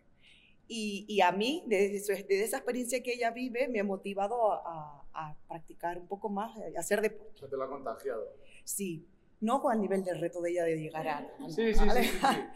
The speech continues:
Speaker 1: <laughs> Sino a conseguir aquello que es lo que me gusta también de esta filosofía de, de Wall Ball,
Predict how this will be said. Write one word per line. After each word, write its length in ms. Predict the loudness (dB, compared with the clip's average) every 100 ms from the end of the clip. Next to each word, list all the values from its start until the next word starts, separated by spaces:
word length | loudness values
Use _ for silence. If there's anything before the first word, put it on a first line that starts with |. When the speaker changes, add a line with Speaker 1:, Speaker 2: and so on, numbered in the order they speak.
| -12
Speaker 1:
<laughs> 260 | -12 -18 -4
Sino 500 | 0 2 2 2 4
a 140 | 4 4
conseguir 460 | 0 2 0 0
aquello 420 | -2 0 -2 -2 -4
que 80 |
es 40 | -2
lo 120 | -2
que 80 | -2
me 100 | -6
gusta 300 | -8 -8 -4
también 340 | -4 -4 -6
de 60 | -6
esta 160 | -4 -4
filosofía 600 | -2 -6 -6 -8 -8 -2
de, 300 | 0 0 0
de 140 | -2
Wall 260 | -2 -6 -6
Ball, 160 | -10